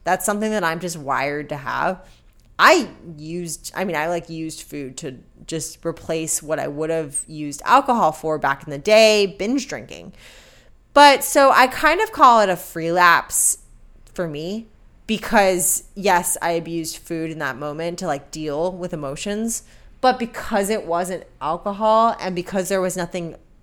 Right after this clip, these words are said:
involved with, like, restricting or purging afterwards to, like, undo the damage, thank God. I still consider myself, you know, I'm still counting my days. I'm still sober over a hun-, eight hundred days. But that just goes to show how quickly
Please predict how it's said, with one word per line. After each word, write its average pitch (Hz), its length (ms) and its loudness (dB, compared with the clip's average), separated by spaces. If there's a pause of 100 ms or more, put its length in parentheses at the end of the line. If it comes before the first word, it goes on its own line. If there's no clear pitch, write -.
involved 160 520 0
with, 156 100 -12
like, 139 220 -8 (120)
restricting 156 600 -10
or 139 80 -8
purging 147 540 -10
afterwards 170 680 -6
to, 165 100 -8
like, 143 260 -8
undo 151 320 -10
the 143 120 -8
damage, 139 540 -12
thank - 640 -16
God. 139 560 -4
I 180 100 -4
still 190 220 -4
consider 151 280 -10
myself, - 520 -12
you 131 80 -18
know, - 80 -18
I'm - 120 -14
still 214 180 0
counting 180 260 -2
my 139 100 -10
days. 139 200 -8
I'm 139 80 -12
still 135 140 -12
sober 139 360 -6
over 139 200 -6
a 139 60 -6
hun-, 147 240 -10
eight 160 160 -6
hundred 139 200 -8
days. 156 260 -6
But 165 420 4 (920)
that 262 220 6
just 277 180 -4
goes 240 260 2
to 190 60 -8
show 269 300 4
how 240 160 0
quickly 285 760 -4